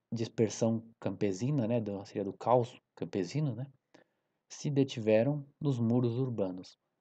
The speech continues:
né? Lembra que a polis ia até os muros, né? Teve quem quis levar as mentes greco-romanas mais além, quem tentou libertá-las da cidade, mas isso foi vão empenho, foi um empenho vão.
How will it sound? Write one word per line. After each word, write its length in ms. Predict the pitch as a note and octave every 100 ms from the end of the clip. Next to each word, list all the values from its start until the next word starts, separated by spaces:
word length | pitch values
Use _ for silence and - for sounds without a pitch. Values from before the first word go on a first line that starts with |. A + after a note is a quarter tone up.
| _ -
né? 100 | G#2+
Lembra 240 | G#2 G#2
que 80 | -
a 60 |
polis 460 | - - G#2 A2 G2+
ia 140 | G#2+
até 180 | G2+ -
os 140 | A2 G#2+
muros, 500 | G2 G2+ F#2 F2+ -
né? 180 | G2+ A#2+ _ _ - _ _ _ _ _ _ _ _ _ C#3
Teve 240 | D3+ E3
quem 240 | E3+ C3+
quis 320 | C3 - D3 C3+
levar 400 | A#2+ G#2+ G#2+ A2
as 100 | G#2
mentes 320 | A2 A2 -
greco-romanas 840 | A2 G#2+ G#2 F#2+ G2 G#2+ B2+ A2 G2+
mais 220 | A2 A2
além, 320 | B2+ G#2 F#2 - _ _ - _ _ _
quem 220 | - A#2+
tentou 360 | A#2+ A#2 A2+ B2+
libertá-las 680 | C3+ B2 A2 - A2+ B2 A#2
da 120 | A#2
cidade, 600 | - B2+ A2 F#2+ F2 E2+ _ _ _ _ _ _
mas 260 | A#2 A2 G2+
isso 220 | A#2+ B2
foi 520 | - - A#2 A#2+ A#2+ - _ _ -
vão 560 | G#2+ - B2 C#3+ C#3 C3+
empenho, 500 | B2+ B2 G#2+ G2+ F#2+
foi 160 | G#2+
um 80 | G2+
empenho 320 | F#2+ G#2 G#2
vão. 260 | F#2 F2+